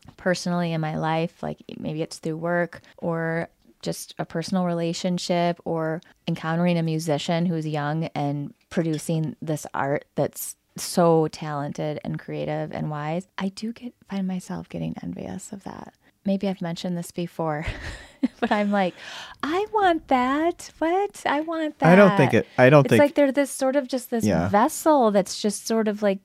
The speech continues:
Speaker 1: this wisdom is coming through them and it's just coming out.
Speaker 2: I
Speaker 1: It's
Speaker 2: understand what you're
Speaker 1: amazing.
Speaker 2: saying there, but
Speaker 1: Like,
Speaker 2: I don't know
Speaker 1: when
Speaker 2: that
Speaker 1: I was in
Speaker 2: for
Speaker 1: my
Speaker 2: me, age
Speaker 1: twenties,
Speaker 2: doesn't
Speaker 1: I was
Speaker 2: have
Speaker 1: not capable of that.
Speaker 2: I get that, but I even think outside of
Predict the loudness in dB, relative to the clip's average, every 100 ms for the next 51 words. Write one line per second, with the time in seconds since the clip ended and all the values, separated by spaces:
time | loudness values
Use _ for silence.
0 | -6 -6 -2 0 2 2 2 2 0 0
1 | 2 2 -2 -4 -2 0 0 -2 -2 -6
2 | -10 -16 -16 -8 -2 -2 -2 -2 0 0
3 | -2 -10 _ 2 6 8 10 8 8 8
4 | 8 6 6 6 4 4 2 0 -2 2
5 | 4 4 2 -4 2 6 6 6 4 2
6 | 6 8 10 8 6 6 6 8 8 8
7 | 8 10 8 8 8 6 6 4 0 -2
8 | -2 -2 -2 -2 -4 -4 -4 4 4 6
9 | 4 4 2 4 4 4 4 0 0 0
10 | 0 -2 2 2 4 2 2 2